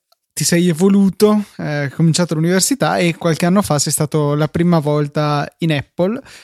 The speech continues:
eh, con un internship, e penso che possa essere interessante per chi magari più giovane tra i nostri ascoltatori, eh, fosse interessato a fare un'esperienza simile. La domanda è: come si fa dall'Italia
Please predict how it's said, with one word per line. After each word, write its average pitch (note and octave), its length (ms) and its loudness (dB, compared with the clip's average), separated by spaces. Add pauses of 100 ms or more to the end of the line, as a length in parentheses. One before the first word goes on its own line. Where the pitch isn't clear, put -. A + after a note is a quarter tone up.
(120)
eh, C#3 480 -2
con F3 140 2
un F3 100 4
internship, F3+ 680 -2
e G#3 120 -2
penso A#3+ 300 0
che D#3 220 0
possa F3+ 340 2
essere D3+ 800 2
interessante F3 920 2
per D3 680 -2
chi F#3 480 0 (340)
magari D#3+ 340 0
più D#3+ 160 -2
giovane D3+ 460 2
tra C#3 140 -4
i - 20 0
nostri C#3+ 240 -2
ascoltatori, D#3 640 0 (380)
eh, C#3 220 -2
fosse E3+ 340 2
interessato D#3+ 640 2
a D3 40 0
fare D#3+ 200 0
un'esperienza D#3 640 0
simile. D#3 640 0
La D#3+ 160 -2
domanda E3+ 360 2
è: D3+ 220 0 (140)
come G3+ 220 0
si - 120 -2
fa F3 220 2
dall'Italia D#3 1000 0